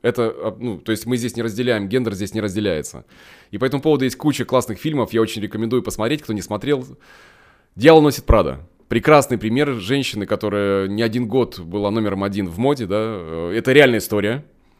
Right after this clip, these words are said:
Это реальная история помощницы, которая написала книгу про своего босса, и после этого книги она больше не писала, да? Ну, то есть, п-, к тому, что нарциссы соз-, могут созидать. Они классные управленцы, они класс-, они знают, куда вести, но с ними ужасно жить вместе.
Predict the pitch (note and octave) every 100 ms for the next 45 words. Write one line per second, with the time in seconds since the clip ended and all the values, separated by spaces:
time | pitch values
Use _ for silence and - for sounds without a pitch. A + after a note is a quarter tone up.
0 | _ G2 A2 A#2+ A#2 A2+ G2+ A#2 G#2+ A2
1 | G2 - G#2+ - A#2+ A2+ A2+ A2+ B2+ A#2
2 | C#3+ C3 A#2+ A2+ B2 A#2 A#2+ F#3+ G3 G2+
3 | - - - A2 C#3 D3 C#3 B2 D#3+ C3
4 | A#2 A2 A2 G#3+ A2+ G#2 C#2 - F2+ G2+
5 | G#2 - A#2+ C3 A#2+ C#3 B2+ - D3 D#3
6 | - D3+ - - C3+ - G#3 C#3 B2+ A2
7 | G#2+ B2+ D3+ D3 - A#2+ B2 B2 F#2 -
8 | - - - B2 D#3 D#3 E3+ E3 D3+ C#3+
9 | C3+ B2+ B2+ C3+ C#3 A2 - F2+ F#2 A#2+
10 | C3 C3 A#2+ A#2+ D3 D3 C#3 B2+ B2+ -
11 | A2 E2 A#2 C3+ E2 - _ _ _ -
12 | B2 B2+ B2+ A#2 A#2 A2 G#2 B2 - -